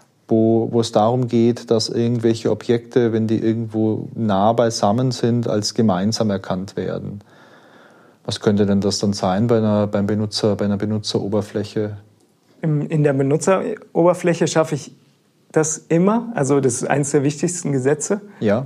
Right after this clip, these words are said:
Speaker 2: weil ich, weil ich dadurch Kontext mache und Dinge zusammenbringe. Wenn, nehmen wir mal wieder unser Beispiel E-Mail-Programm, weil ich glaube, dass es sehr geläufig ist, oder Messenger,
Speaker 1: Ja.
Speaker 2: ähnlich. Ähm, da habe ich dann verschiedene Zeilen und da steht ein Datum, es steht vielleicht ein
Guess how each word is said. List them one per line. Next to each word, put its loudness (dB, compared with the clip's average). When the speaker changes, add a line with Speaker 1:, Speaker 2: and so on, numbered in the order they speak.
Speaker 2:
weil 2
ich, -6
weil 2
ich -2
dadurch 0
Kontext 0
mache 0
und -2
Dinge 2
zusammenbringe. -4
Wenn, 0
nehmen 2
wir 6
mal 0
wieder 2
unser -2
Beispiel 0
E-Mail-Programm, 0
weil 0
ich -10
glaube, 2
dass -2
es -8
sehr 2
geläufig 0
ist, -6
oder -2
Messenger, -2
Speaker 1:
Ja. 2
Speaker 2:
ähnlich. -2
Ähm, -4
da 0
habe 4
ich -4
dann 0
verschiedene -2
Zeilen 2
und 0
da 0
steht 0
ein 0
Datum, 2
es -6
steht 0
vielleicht 0
ein -2